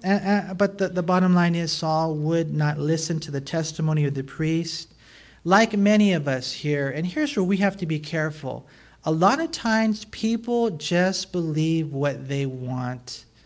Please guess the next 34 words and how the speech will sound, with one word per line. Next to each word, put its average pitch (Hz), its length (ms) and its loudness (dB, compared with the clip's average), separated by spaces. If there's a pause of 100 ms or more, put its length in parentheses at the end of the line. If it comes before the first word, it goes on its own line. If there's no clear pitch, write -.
(280)
to - 160 -8
believe. 113 760 -10 (880)
I 185 120 -4
think 214 200 0
a 196 60 2
lot 180 220 4
of 190 80 0
times 196 340 -2
we 170 160 2
are 156 80 2
not 151 400 2
objective 135 680 -6
people. 120 520 -12 (400)
We 190 100 6
go 220 220 6
into 247 160 4
things 190 340 0
with 151 180 -2
preconceived 180 760 -2
ideas, 135 600 -2
and 139 120 -2
there's 165 160 -2
not 233 200 2
really 190 280 4
this 151 240 0
fair 190 680 0 (320)
heart 165 400 2
of 143 160 -2
justice. 139 600 -4
Let 214 100 0
me 226 80 2
tell 208 180 0
you 185 100 2
something. 147 440 -4